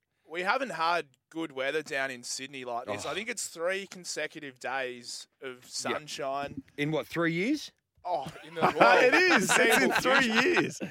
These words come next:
Speaker 1: And so I think people, you can just see the mood around the place. I know you live down on the northern beaches of Sydney, Professor.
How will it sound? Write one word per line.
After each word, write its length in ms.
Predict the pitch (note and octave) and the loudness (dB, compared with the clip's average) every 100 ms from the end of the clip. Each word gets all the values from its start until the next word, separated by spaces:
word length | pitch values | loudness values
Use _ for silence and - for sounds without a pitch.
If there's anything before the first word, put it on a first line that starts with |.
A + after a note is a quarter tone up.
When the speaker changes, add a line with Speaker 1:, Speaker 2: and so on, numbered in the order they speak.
| C#3+ - | -4 -2
Speaker 1:
And 220 | G3+ G#3 | 0 0
so 240 | A3+ A3 G3+ | 0 2 2
I 80 | G3 | -2
think 280 | C4+ D4 | -4 -8
people, 440 | - G#3+ G3+ E3 D3 | -2 -2 -2 -6 -6
you 120 | D#3+ | -8
can 120 | F3 F#3 | -12 -10
just 240 | C4 - | -6 -4
see 160 | B3 G3+ | -4 -4
the 120 | D3+ | -6
mood 320 | B2+ C#3 E3+ | -6 -6 -6
around 280 | D3 D3+ D3+ | -4 -6 -6
the 80 | C#3 | -12
place. 520 | - D3 E3+ E3 - | -6 -6 -4 -8 -8
I 80 | C3+ | -6
know 140 | D3+ | -4
you 160 | D#3 C#3+ | -4 -6
live 160 | C#3 | -12
down 220 | C#3+ B2+ C3 | -8 -6 -6
on 80 | B2+ | -8
the 40 | |
northern 300 | B2+ B2 C3 | -8 -8 -8
beaches 340 | B2+ B2 B2+ | -8 -8 -12
of 80 | B2 | -14
Sydney, 440 | - C3+ B2+ B2+ B2 | -12 -12 -14 -20 -18
Professor. 640 | C3 - B2 - B2 | -20 -10 -8 -6 -6